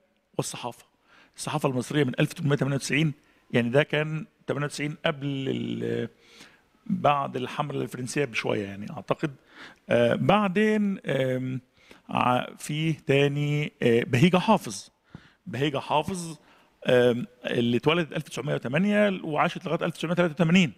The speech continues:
بهيجة حافظ، آه، برضو مجلة الكواكب، غلاف مجلة الكواكب، الفنانة الجميلة بهيجة حافظ. وبرضو كانت الكواكب كانت ساعتها بعشرين مليم لما كانت هي نجمة غلاف مجلة الكواكب، خمسة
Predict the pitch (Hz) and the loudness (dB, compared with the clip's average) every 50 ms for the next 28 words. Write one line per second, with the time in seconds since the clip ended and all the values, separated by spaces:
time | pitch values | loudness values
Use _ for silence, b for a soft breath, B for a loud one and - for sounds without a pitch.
0 | _ B B B B B B B B B B - 147 131 139 151 156 143 131 - | _ B B B B B B B B B B -6 -2 2 2 4 4 4 2 2
1 | 143 160 175 - 196 165 143 131 - - - - 123 123 117 127 139 143 139 120 | 2 2 2 2 0 0 0 -2 -8 -4 2 4 4 4 6 4 2 2 2 0
2 | 131 135 - - 127 117 131 127 117 113 - 117 117 131 131 135 131 - - 107 | -4 -6 -6 -6 -4 -2 -2 -2 -4 -4 -2 0 0 0 0 -2 -6 -6 -2 2
3 | 113 120 139 151 - - 123 110 120 117 107 - - 110 120 131 - 165 151 - | 4 4 4 4 2 -2 -6 -6 -6 -6 -6 -6 -4 -4 -4 -4 -4 -6 -6 -8
4 | _ B B B B B B B B - - - 123 120 143 151 151 135 123 110 | _ B B B B B B B B -12 -6 -2 2 4 4 4 4 4 2 2
5 | 131 131 160 190 185 151 123 95 - - - _ - 113 110 131 117 113 - - | 4 6 8 8 8 6 4 0 -6 -10 -14 _ 0 2 2 2 2 0 0 2
6 | 123 139 - - 170 165 - _ B B B B B B B - - 123 131 143 | 2 0 2 0 -6 -6 -8 _ B B B B B B B -10 -6 -4 -2 0
7 | 151 156 156 160 - - - 117 113 113 113 - - 156 175 160 156 - 160 156 | 0 0 0 0 -2 -2 0 0 2 2 2 0 0 0 0 0 0 2 2 2
8 | 151 - 170 - 131 127 151 156 - 147 117 - B B B B B - 123 - | 0 -2 -4 -2 0 2 2 2 0 -2 -4 -8 B B B B B -8 -2 0
9 | 143 156 165 151 - 220 - - 170 165 160 151 147 131 131 147 160 147 131 120 | 2 2 2 2 2 0 0 2 2 4 4 6 4 4 4 4 4 4 4 2
10 | 107 - - - - - 107 - - 135 117 - 147 143 139 135 - - B B | 0 -4 -4 -2 0 0 2 2 0 0 2 2 4 4 4 4 2 -2 B B
11 | B B B 139 165 165 170 175 165 147 127 113 127 131 135 143 160 - - - | B B B 2 4 4 2 0 -2 -2 -2 -4 -4 -2 0 0 -2 -2 -6 -10
12 | 143 131 110 139 143 139 131 - 117 - - 127 139 139 - - 110 104 - _ | -10 -6 -4 -4 -4 -4 -4 -6 -6 -4 0 2 2 0 0 -4 -10 -14 -16 _
13 | B B B B B B B B - 156 156 160 147 - - 143 | B B B B B B B B -2 -2 -2 -2 -4 -6 -6 -8